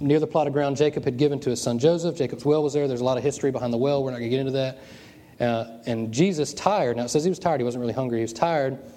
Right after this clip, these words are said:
from the journey and sat down by the well. Now it says in one of the other versions he sent the disciples on to, to get some food to basically teach them a little bit about themselves.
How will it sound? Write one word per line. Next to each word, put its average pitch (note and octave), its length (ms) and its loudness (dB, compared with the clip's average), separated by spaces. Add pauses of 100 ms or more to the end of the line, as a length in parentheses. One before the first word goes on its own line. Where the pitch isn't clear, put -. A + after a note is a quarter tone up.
(200)
from C3+ 120 0
the A#2+ 60 2
journey D#3 260 2
and C3 80 -2
sat C#3+ 180 0
down C#3 140 0
by B2+ 80 4
the A#2+ 80 0
well. A#2+ 440 -2
Now B2+ 120 0
it A#2+ 60 -6
says C3+ 180 2
in C3 180 -2
one C3 120 0
of B2+ 40 0
the C3 60 2
other C3 120 0
versions A#2+ 360 -2
he A2+ 80 -2
sent A#2+ 200 -4
the - 60 0
disciples A2+ 420 -4
on A2 220 -2
to, A2 260 -4 (340)
to A#2+ 80 -4
get A#2 120 0
some A2 140 -6
food A#2 420 -2
to A2+ 80 -4
basically A2+ 440 -2 (180)
teach A#2+ 200 -2
them G#2+ 120 -6
a - 20 -4
little A2 140 0
bit C3 80 -2
about A2 200 -2
themselves. A2+ 460 -4